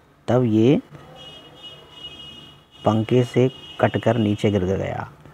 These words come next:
इसका सर नहीं है, ये देखिए, मैं आपको दिखा देता हूँ,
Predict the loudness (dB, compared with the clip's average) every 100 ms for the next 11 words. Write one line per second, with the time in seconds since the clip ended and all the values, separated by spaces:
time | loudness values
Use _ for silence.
0 | -20 _ -20 -20 _ _ _ -20 -10 -10
1 | -8 0 2 2 0 -8 -20 _ -20 -20
2 | -20 -20 -20 -20 0 2 4 2 0 0
3 | 0 0 -2 -6 -16 -20 -20 -20 -20 -20
4 | -20 -12 -4 -2 0 0 0 0 0 -2
5 | -4 -4 -4 -2 -2 -4 -6 -4 -4 -4